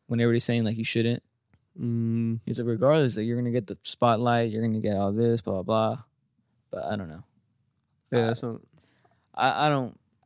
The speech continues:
Speaker 1: I don't believe it. I don't know. I know you, for it to be, like, like, a megastar, like,
Speaker 2: Uh-huh.
Speaker 1: fucking the J. Cole's, Kendrick's, uh, Nicki Minaj's of the fucking game, you have to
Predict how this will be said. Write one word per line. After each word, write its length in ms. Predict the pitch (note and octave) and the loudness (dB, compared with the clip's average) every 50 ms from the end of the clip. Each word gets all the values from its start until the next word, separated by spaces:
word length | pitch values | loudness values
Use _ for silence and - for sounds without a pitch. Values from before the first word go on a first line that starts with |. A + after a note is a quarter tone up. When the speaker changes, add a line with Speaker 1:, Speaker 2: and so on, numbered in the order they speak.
| _ _ _ _ _ _ _ - | _ _ _ _ _ _ _ -8
Speaker 1:
I 100 | C#3 D3 | -6 -4
don't 140 | B2 A2 G2+ | -4 -6 -6
believe 240 | G#2 G2+ G2 F#2+ | -8 -8 -8 -8
it. 100 | E2+ - - - | -10 -12 -6 -2
I 60 | A#2 | 0
don't 120 | A#2 G#2 F#2+ | 0 2 0
know. 160 | F#2 G#2 - - _ _ _ _ _ _ _ _ _ _ _ _ _ _ _ - - - | -2 -4 -8 -12 _ _ _ _ _ _ _ _ _ _ _ _ _ _ _ -10 -2 2
I 80 | C3 | 4
know 120 | C#3+ D3+ D3+ | 6 6 6
you, 240 | D3+ C#3 D3 C3 - | 6 6 4 4 4
for 180 | - C#3 B2+ B2 | 4 4 4 4
it 80 | A#2 | 4
to 60 | - A#2 | 0 0
be, 220 | G#2 C3 C3+ C#3 | 2 2 4 4
like, 220 | B2+ A#2 A2 G#2+ - - | 4 2 2 -2 -4 -6
like, 200 | C2+ F2+ A#2 - | -6 -4 -4 -2
a 40 | A2+ | -2
megastar, 800 | G#2+ A2 A2 A#2 A#2+ B2+ C#3 - - - D3+ D3+ D#3 D#3 D#3 D3 - _ _ _ _ _ _ | -2 0 2 2 4 4 2 2 4 6 6 6 6 6 4 0 -4 _ _ _ _ _ _
like, 120 | C3 B2+ - | -4 -2 0
Speaker 2:
Uh-huh. 140 | C3 B2+ B2 | 0 2 2
Speaker 1:
fucking 560 | B2 A#2+ A#2 - A#2+ A2+ G#2 G2 - D3+ - _ _ _ _ _ _ _ _ _ _ _ _ _ | 2 2 2 2 2 2 0 0 -4 -8 -12 _ _ _ _ _ _ _ _ _ _ _ _ _
the 100 | - A#2 | -4 -2
J. 220 | G#2+ - B2+ B2 A#2 | 2 4 4 4 4
Cole's, 300 | - - B2 A#2+ A#2+ A#2 | 2 2 2 2 2 0
Kendrick's, 580 | - B2+ A#2+ A#2 A2+ A#2+ A#2+ A#2+ A2 - - - - - - - - | 0 0 0 2 2 2 2 2 0 -2 -8 -12 -16 -20 -20 -6 -2
uh, 200 | G#2+ G#2+ G2 F2 | -2 -2 0 -2
Nicki 320 | F2+ F2 A2 B2 - A#2+ | -4 -4 -4 -2 -2 0
Minaj's 720 | A#2+ A2+ A2+ A2+ A2 A2+ A#2 A2 A#2+ A2+ A2+ A#2 - - - _ _ _ _ _ _ _ _ _ _ _ _ _ _ _ _ _ | 0 0 2 2 2 2 2 0 0 -2 -2 -4 -6 -10 -14 _ _ _ _ _ _ _ _ _ _ _ _ _ _ _ _ _
of 100 | A#2+ A2+ | -2 0
the 80 | A#2 A2 | 0 0
fucking 340 | - B2+ B2 - B2+ A#2 | 2 0 0 2 0 0
game, 260 | A2 A2+ A#2+ A#2+ A#2+ A#2 | 2 2 2 2 2 2
you 140 | A2+ A#2 | 2 2
have 340 | G#2 G#2+ A2+ A2+ A2+ A2 - - | 4 4 6 4 4 2 0 -2
to 300 | G#2+ G2+ G2 G2+ G#2+ | -2 -2 0 -2 -4